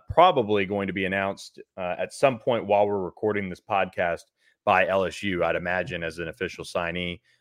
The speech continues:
Um, he told, um, people around him that he was going to sign during the early signing period and then release it on his birthday, which is today, Friday. So happy birthday to Cohen.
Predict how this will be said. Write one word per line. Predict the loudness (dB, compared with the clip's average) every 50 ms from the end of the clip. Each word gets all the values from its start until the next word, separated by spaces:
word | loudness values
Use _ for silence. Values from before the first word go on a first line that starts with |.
| _ _
Um, | -6 -4 -4 -4 -4
he | -6 -8 -10
told, | -4 -2 0 0 0 0 -2 -6 -6 -6
um, | -6 -6 -6 -6 -8 -8 -12 -16 _
people | _ -6 -2 2 2
around | 4 4 4 2 2 0 0
him | -2 0
that | 2 2 2 2 0
he | -4
was | -8 -10 -10
going | -8 -8 -8 -8
to | -10
sign | -6 -4 -2 -2 -2 -2 -2 -4 -8 -12 _ _ _ _ _ _ _ _
during | 2 2 2 4 2
the | 0
early | 0 0 0 0 0 0
signing | 0 0 0 0 -2 0
period | 0 0 0
and | 0 0 0
then | 0 0 0 -2 -4 -6
release | -8 -4 0 0 0 0 0 -2
it | -4 -4 -4 _
on | -4 -2 -2 -2 -2 -4
his | -6 -8 2
birthday, | 6 6 6 6 4 -2 -6 -6
which | -10 -14 -12
is | -12 -12 -4
today, | -2 -2 -2 -2 -2 0 _
Friday. | 4 4 4 4 2
So | -2 -2 -2 4 4
happy | 6 4 6
birthday | 4 4 4 4 4 2 2
to | 2
Cohen. | 0 2 2 4 4 4 2 0